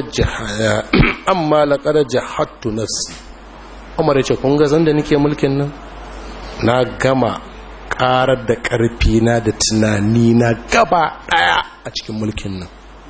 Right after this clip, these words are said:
Na wahala. Wa harramtu ahli." Sannan abin da ya kamata iyalai na su mora daga gare ni a matsayina namiji, a matsayina na uba,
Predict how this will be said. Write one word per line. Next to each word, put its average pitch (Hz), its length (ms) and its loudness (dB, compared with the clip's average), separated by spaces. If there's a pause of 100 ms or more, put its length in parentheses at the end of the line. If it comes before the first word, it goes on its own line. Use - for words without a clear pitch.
Na 139 160 4
wahala. 110 440 0 (1300)
Wa 110 80 4
harramtu 110 760 0
ahli." 92 420 -2 (800)
Sannan 117 520 2
abin 139 300 2
da 120 80 4
ya 123 160 4
kamata 123 380 0
iyalai 113 580 2
na 131 200 4
su - 200 -2
mora 117 520 4
daga 113 320 2
gare 110 460 4
ni 104 140 2 (640)
a - 80 0
matsayina 113 580 2
namiji, 113 680 2
a 95 100 -6
matsayina 113 640 2
na 113 160 4
uba, 104 340 0